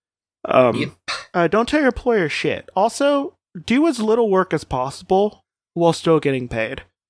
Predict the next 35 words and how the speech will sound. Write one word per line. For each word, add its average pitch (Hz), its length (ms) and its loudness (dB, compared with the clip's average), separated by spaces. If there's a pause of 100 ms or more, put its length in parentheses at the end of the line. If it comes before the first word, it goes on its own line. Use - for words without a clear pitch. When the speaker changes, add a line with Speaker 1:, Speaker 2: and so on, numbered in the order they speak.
(160)
Speaker 1:
Um, 127 280 0
'cause 190 220 2
I, 190 140 4
I 190 60 8
can 190 160 2
guarantee 190 340 2
you're 139 160 -2
not, 127 300 -6
they're 139 120 0
not 123 200 -4
paying 113 200 -8
you 113 120 -12
enough. 110 480 -10 (380)
Um, 120 520 4 (340)
so 165 80 0
do 175 140 2
as 180 140 0
little 196 340 2
work 214 220 0
as 220 80 -2
possible. 233 560 -4 (360)
Don't 160 200 0
give 156 180 2
in. 117 320 -2 (280)
<laughs> - 300 -14
Don't - 220 2
give 220 180 4
in 214 140 2
to - 120 -8
capitalist 160 640 -4 (160)
propaganda 147 640 0
of 120 240 -6
productivity. 123 760 -4 (380)
Um, 139 360 4 (420)
okay. 147 420 2